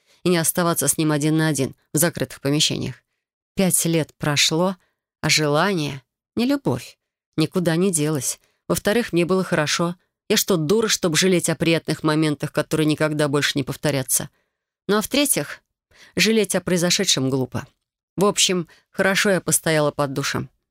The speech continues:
да еще в одиночестве. Никто не мешал, не наблюдал, не шептался за спиной. Вода всегда меня успокаивала и давала силы. Даже жаль, что нет ни капли водной магии. Тщательно вымыв волосы,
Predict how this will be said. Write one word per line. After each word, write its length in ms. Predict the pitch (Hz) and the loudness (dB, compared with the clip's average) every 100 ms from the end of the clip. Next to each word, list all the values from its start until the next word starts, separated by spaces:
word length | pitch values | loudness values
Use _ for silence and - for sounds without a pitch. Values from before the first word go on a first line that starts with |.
| - | -2
да 80 | |
еще 220 | 160 - 156 | 0 0 0
в 20 | |
одиночестве. 680 | 151 156 135 - - 139 143 _ _ _ - | 0 0 0 -2 -4 -8 -12 _ _ _ -4
Никто 260 | 180 - 233 | -4 0 2
не 140 | 196 | 2
мешал, 480 | 185 175 175 165 160 | 2 2 2 2 2
не 120 | 165 | 2
наблюдал, 640 | 185 165 160 135 151 160 - _ - | 2 0 -2 0 0 0 -6 _ -2
не 100 | 160 | 0
шептался 560 | - 156 175 180 - | 0 0 0 0 0
за 120 | 147 147 | 0 0
спиной. 540 | - 151 151 165 160 _ _ _ _ - | 0 0 2 0 -2 _ _ _ _ -6
Вода 240 | 170 208 | 0 0
всегда 420 | 190 170 156 196 | 0 0 0 0
меня 200 | 175 143 | 2 0
успокаивала 800 | 139 - 135 - 156 139 131 131 131 _ _ | -2 -2 -4 -2 -2 0 -2 -4 -8 _ _
и 60 | 151 | -2
давала 380 | 151 143 147 139 | 0 2 0 2
силы. 420 | - 165 139 139 _ _ _ _ - | 0 0 -2 -6 _ _ _ _ -2
Даже 220 | 170 170 | 2 2
жаль, 240 | 156 175 | 2 2
что 200 | 151 - | 0 0
нет 220 | 151 147 143 | 2 2 0
ни 80 | |
капли 320 | 147 147 143 143 | 0 -2 0 0
водной 320 | 143 139 151 | 0 0 0
магии. 440 | 151 143 135 143 _ _ _ _ _ | 2 0 -4 -8 _ _ _ _ _
Тщательно 500 | - 185 185 180 165 | 0 0 2 2 2
вымыв 360 | 151 165 156 - | 2 2 0 2
волосы, 500 | 180 170 156 170 | 2 4 2 0